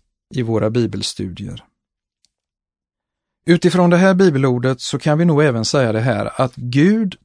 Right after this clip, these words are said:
troligen inte låter oss få fullt ljus över saker i Bibeln förrän det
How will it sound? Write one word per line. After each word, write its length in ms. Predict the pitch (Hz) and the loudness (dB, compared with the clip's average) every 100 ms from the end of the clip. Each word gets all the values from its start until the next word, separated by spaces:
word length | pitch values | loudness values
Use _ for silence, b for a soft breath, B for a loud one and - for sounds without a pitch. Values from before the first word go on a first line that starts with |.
| - | -2
troligen 560 | 185 165 120 120 131 - | 0 0 -2 -2 -2 -2
inte 720 | 175 185 135 98 _ - 147 | 2 2 2 -4 _ 0 2
låter 460 | 165 139 107 - | 2 -2 -4 -4
oss 160 | 123 123 | -4 -4
få 520 | - - 160 247 135 - _ _ _ | -10 -4 0 0 -2 -6 _ _ _
fullt 420 | - 165 135 123 - | 0 2 2 -2 -4
ljus 340 | 131 117 - | 0 0 -2
över 180 | 117 117 | -2 -2
saker 580 | - 135 - - 104 - | 0 -2 -2 -6 -6 -6
i 120 | 131 | -4
Bibeln 480 | 127 120 107 110 110 _ _ _ _ | 0 0 -2 -4 -6 _ _ _ _
förrän 420 | - 175 165 156 | -4 2 2 2
det 220 | 147 147 | 2 0